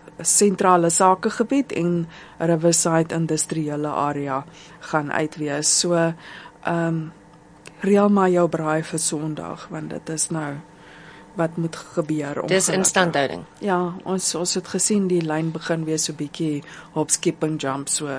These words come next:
Speaker 1: dit is dalk nodig. Ehm, so dit is die eerste aankondiging. Dan is daar aanlyn events, eh, wat gaan plaasvind. Die eerste een is deur, ehm,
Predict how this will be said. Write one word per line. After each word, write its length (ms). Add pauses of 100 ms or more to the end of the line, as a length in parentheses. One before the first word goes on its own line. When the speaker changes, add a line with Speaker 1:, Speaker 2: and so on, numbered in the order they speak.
(160)
Speaker 1:
dit 200
is 160
dalk 300
nodig. 560 (920)
Ehm, 380
so 140
dit 200
is 120
die 100
eerste 240
aankondiging. 680
Dan 240
is 180
daar 220
aanlyn 540
events, 720 (440)
eh, 240
wat 220
gaan 200
plaasvind. 580
Die 200
eerste 340
een 260
is 300
deur, 520
ehm, 360